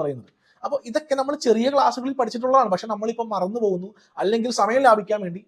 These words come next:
മനഃപൂർവ്വം നമ്മൾ മറന്നു കളയുന്നു. അങ്ങനെ മറന്നു കളയുമ്പോൾ എത്രത്തോളം വലിയ നഷ്ടമാണ് നമുക്ക് വരുന്നത്? നമ്മുടെ ജീവിതം പോയി, ആ ഡ്രൈവറിന്റെ ജീവിതം പോയി. ഡ്രൈവർമാരുടെ ജീവിതമാണോ നിങ്ങളുടെ അറിവില്ലായ്മ കൊണ്ട് പോകുന്നത്?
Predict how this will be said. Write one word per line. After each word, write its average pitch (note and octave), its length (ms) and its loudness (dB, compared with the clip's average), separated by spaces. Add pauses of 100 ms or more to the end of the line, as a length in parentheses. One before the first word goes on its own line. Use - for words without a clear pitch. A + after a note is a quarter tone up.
മനഃപൂർവ്വം F3 420 -8
നമ്മൾ D#3 140 -10 (100)
മറന്നു C#3+ 240 -6
കളയുന്നു. A#2 260 -6 (380)
അങ്ങനെ B3+ 240 2 (100)
മറന്നു A3+ 280 8
കളയുമ്പോൾ F3 420 6 (180)
എത്രത്തോളം B3+ 720 8 (100)
വലിയ F3+ 240 2
നഷ്ടമാണ് F3+ 400 -2
നമുക്ക് D#3+ 220 -8
വരുന്നത്? C#3+ 220 -8 (360)
നമ്മുടെ E3 240 -2
ജീവിതം G3+ 320 2
പോയി, G3+ 140 2 (220)
ആ - 20 6 (100)
ഡ്രൈവറിന്റെ F#3+ 500 4
ജീവിതം F3+ 260 0
പോയി. B2 100 -6 (300)
ഡ്രൈവർമാരുടെ A3 680 4
ജീവിതമാണോ G#3+ 500 2
നിങ്ങളുടെ F3 220 2
അറിവില്ലായ്മ F3 400 4
കൊണ്ട് F3+ 180 0
പോകുന്നത്? E3 280 -6